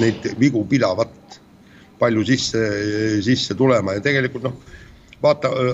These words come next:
vaatame ka see, kui me võtame selle Lube ka, eks, et täna, noh, esimesel katsel järsku, voilà, eks, et, käsi piduril, eks, noh, jälle pisiviga.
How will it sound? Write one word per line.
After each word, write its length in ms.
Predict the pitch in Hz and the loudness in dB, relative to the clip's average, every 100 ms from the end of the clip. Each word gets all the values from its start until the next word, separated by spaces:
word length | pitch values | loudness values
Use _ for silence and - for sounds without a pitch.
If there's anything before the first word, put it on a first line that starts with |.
| 120 | 2
vaatame 340 | 143 - 117 117 | 0 0 -4 -2
ka 80 | |
see, 240 | 120 123 117 | 0 -2 -2
kui 400 | 95 165 - 123 | -4 -8 -6 -4
me 100 | 123 | -2
võtame 300 | 135 117 110 | -2 -4 -4
selle 180 | 120 117 | -2 0
Lube 320 | 123 127 147 127 | 2 2 2 2
ka, 200 | 127 139 107 | 0 0 0
eks, 160 | 104 - | -2 -8
et 80 | - | -6
täna, 220 | 127 117 | -2 0
noh, 140 | 110 117 | 2 0
esimesel 400 | 120 117 110 113 | 0 0 0 0
katsel 380 | 120 120 110 107 | -2 -4 -2 -2
järsku, 320 | 110 - 113 - - - - - 120 117 110 110 | -2 -4 -6 -8 -18 -18 -20 -8 -2 2 2 2
voilà, 320 | 117 117 120 104 98 | 2 4 4 4 0
eks, 180 | - 104 | -4 -8
et, 280 | - - 123 107 107 | -8 -8 -2 0 0
käsi 200 | 127 113 | 0 0
piduril, 460 | 117 104 82 78 78 73 - - | -2 -4 -6 -10 -16 -18 -20 -20
eks, 160 | - - | -20 -18
noh, 200 | 95 95 - - - | -14 -14 -16 -16 -2
jälle 220 | 107 110 | 0 0
pisiviga. 540 | 98 113 101 98 92 | -2 -4 -2 -2 -2